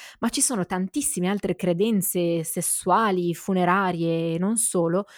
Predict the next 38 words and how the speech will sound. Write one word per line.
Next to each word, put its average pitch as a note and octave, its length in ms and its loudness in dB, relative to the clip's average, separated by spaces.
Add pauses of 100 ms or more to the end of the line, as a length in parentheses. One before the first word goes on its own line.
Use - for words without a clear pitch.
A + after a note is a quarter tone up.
(240)
eh, E3+ 300 0
che C4 100 -4
sono G3 220 -4
anche F3+ 180 -4
molto F3+ 300 -4
meno E3+ 200 -4
studiate, E3 540 -4
molto F3 240 -2
più F3+ 160 -4
difficili F3+ 500 -2
da F#3 100 2
analizzare F#3 500 0
perché F3 240 -6
le E3 100 -2
persone E3 600 -4 (280)
si - 200 -2
vergognano F3 420 0
un F3 100 -2
po' E3+ 140 -4
di E3 80 -2
più E3 200 -6
a D#3+ 40 -2
raccontarle. E3 840 -10 (420)
Una C4+ 160 2
storia A3 260 0
incredibile F#3 540 0
che F#3 100 -2
avevo F#3+ 220 2
sentito C4+ 680 0
era F#3 220 2
che - 120 -4
alcune A#3 360 0
persone, F3 500 -2
quando G#3 260 0
muore G3 220 2
un E3 140 0
parente G3 440 0
stretto, G3 760 0